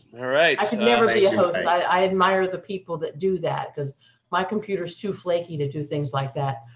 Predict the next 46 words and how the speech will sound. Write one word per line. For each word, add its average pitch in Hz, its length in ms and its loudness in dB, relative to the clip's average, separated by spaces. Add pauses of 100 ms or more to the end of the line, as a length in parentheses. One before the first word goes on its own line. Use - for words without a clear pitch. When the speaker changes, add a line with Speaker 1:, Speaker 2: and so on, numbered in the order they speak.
(180)
Speaker 1:
Well, 123 220 0
after 160 280 2
t-, - 220 4
Speaker 2:
<laughs> - 0 -
Speaker 1:
after 156 280 4
tonight, 156 440 4
we'll, 139 240 2
we'll 143 160 0
see 160 260 -2
what 143 220 0
you 139 80 -8
think 139 240 -4
of 127 80 -10
my 139 180 0
hosting 98 440 -4
abilities. 120 580 -8
Speaker 3:
Well, 90 140 -4
Speaker 1:
So. 117 140 -6 (100)
Speaker 2:
I've - 180 2
seen - 180 4
Speaker 3:
and 220 80 4
Speaker 2:
you 220 60 6
Speaker 3:
that 214 140 6
Speaker 2:
host 294 300 2
before. 185 460 -4
I, 214 260 -6
I, 220 400 2
I 233 40 -4
think 254 240 0
I 233 80 2
was 226 100 0
on 220 220 2
one 208 180 4
of 185 60 -4
the 180 180 0
first 226 340 0
or 202 60 -2
second 226 400 0
one 214 200 2
that 185 140 -2
you 185 120 -2
did, 165 420 0 (380)
uh, 180 180 0
Speaker 1:
Okay. 185 80 2
Speaker 2:
or 180 300 0
the, 156 260 -4